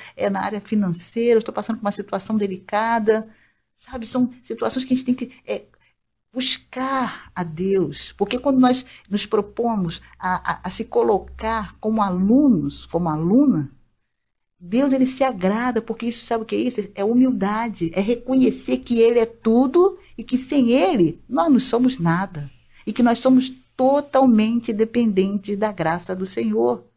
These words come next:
do conhecimento que vem dele, que ele é a fonte do conhecimento. Então, que você possa, sim, buscar o direcionamento de Deus, deixa Deus ministrar no seu coração através da palavra.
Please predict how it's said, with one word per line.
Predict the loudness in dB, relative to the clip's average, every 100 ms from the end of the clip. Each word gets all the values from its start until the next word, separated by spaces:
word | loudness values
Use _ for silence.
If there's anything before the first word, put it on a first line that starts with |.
| _ _ -4
do | -2
conhecimento | 0 0 -2 0 2 4 4 2
que | -4
vem | 0 2 2
dele, | 0 -2
que | -2
ele | 0
é | -2
a |
fonte | -4 -16 -8 -4 -2 -2 -2 -6
do | -8 -10
conhecimento. | -6 -2 -2 -4 -8 -8 -8 -12 -20 -20 _ -10 -4
Então, | -2
que | -2
você | -2 -2
possa, | -2 -6
sim, | -8 -8 0 0 0 -6 _ _
buscar | -8 -8 -10 -10 -4 -2 -2 -4 -12 -12
o | -4
direcionamento | 0 2 2 0 -4 -4 -4 -6 -6
de | -6
Deus, | -4 -2 0 0 -2 -12 -20
deixa | -4 -2 0
Deus | 0 2
ministrar | 4 2 0 -4
no | -4
seu | -4 -4
coração | -2 -4 -4 -6 -6
através | -4 -2 0
da | -2
palavra. | -2 -2 2 4 2 0 -4